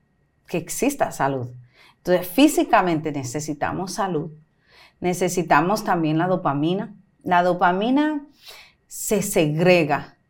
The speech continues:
de manera natural, ¿ok? O sea, cuando hacemos ejercicio, las relaciones sexuales, eh, segregan dopamina, el tú comerte un plato de comida riquísimo también segrega dopamina. Hay muchas formas naturales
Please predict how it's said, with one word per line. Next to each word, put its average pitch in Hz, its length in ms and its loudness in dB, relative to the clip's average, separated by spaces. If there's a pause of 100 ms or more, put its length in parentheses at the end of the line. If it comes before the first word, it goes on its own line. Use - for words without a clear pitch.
(320)
de 170 720 6
manera 151 400 2
natural, 160 480 -2 (200)
¿ok? 147 160 -8 (300)
O 151 80 -8
sea, 131 420 -2
cuando 160 200 0
hacemos 151 340 -4
ejercicio, 156 1080 -4 (800)
las 156 160 -2
relaciones 160 460 -2
sexuales, 170 580 -2 (160)
eh, 143 200 -8
segregan 127 540 -4
dopamina, 151 760 -4 (340)
el 180 200 0
tú 190 120 2
comerte 165 460 2
un 156 240 -2
plato 156 340 4
de 151 100 0
comida 147 380 0
riquísimo 156 920 -4
también 156 500 -2
segrega 139 400 -6
dopamina. 147 480 -4
Hay 214 160 -2
muchas 208 480 -6
formas 160 440 -6
naturales 156 640 -2